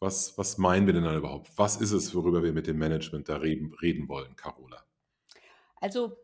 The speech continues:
Speaker 2: meine Vorstellung ist dabei, wir haben Software entwickelt oder wir haben eine, eine Software übernommen, die schon da ist und, ähm, wir merken, ich sag jetzt mein Lieblingswort natürlich, dass da technische Schulden drin sind, dass wir da was verbessern könnten,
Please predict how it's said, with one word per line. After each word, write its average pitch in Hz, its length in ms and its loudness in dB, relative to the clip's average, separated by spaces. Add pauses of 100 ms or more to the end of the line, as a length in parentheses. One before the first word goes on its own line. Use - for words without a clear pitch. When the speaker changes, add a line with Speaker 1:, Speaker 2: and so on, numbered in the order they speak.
(180)
Speaker 2:
meine 240 260 0
Vorstellung 311 500 -2
ist - 200 -8
dabei, 240 420 2
wir 202 220 -4
haben 320 260 0
Software 285 480 -4
entwickelt 277 680 -4
oder 190 220 2
wir 170 160 0
haben 247 220 4
eine, - 240 -2
eine 202 200 -4
Software 226 340 -4
übernommen, 220 600 0
die 233 100 -2
schon 220 260 -2
da 240 260 4
ist - 380 -4 (460)
und, 247 380 2
ähm, 214 240 2
wir 220 120 2
merken, 262 920 4 (320)
ich - 200 -18
sag - 220 -10
jetzt - 300 -10
mein 165 260 -2
Lieblingswort 220 520 0
natürlich, 202 280 -4
dass 196 160 -6
da 202 120 -6
technische 202 380 -8
Schulden 247 380 -4
drin 226 240 -2
sind, 214 240 -2 (300)
dass 220 240 -2
wir 240 100 0
da 214 140 2
was 208 180 0
verbessern 269 600 2
könnten, 330 500 0